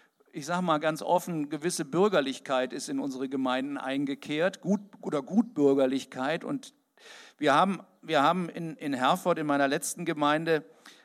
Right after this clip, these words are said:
ähm, mal durch einen Jugenddiakon, den wir hatten, der, der,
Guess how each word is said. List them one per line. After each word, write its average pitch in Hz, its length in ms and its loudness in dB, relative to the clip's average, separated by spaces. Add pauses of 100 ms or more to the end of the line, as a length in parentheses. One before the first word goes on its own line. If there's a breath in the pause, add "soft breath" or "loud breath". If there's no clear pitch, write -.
(120)
ähm, 143 520 -2
mal 143 260 0
durch 143 320 -4
einen 143 180 2
Jugenddiakon, 151 1000 0
den 147 160 0
wir 139 180 4
hatten, 143 300 -2
der, 131 380 2
der, 135 320 -2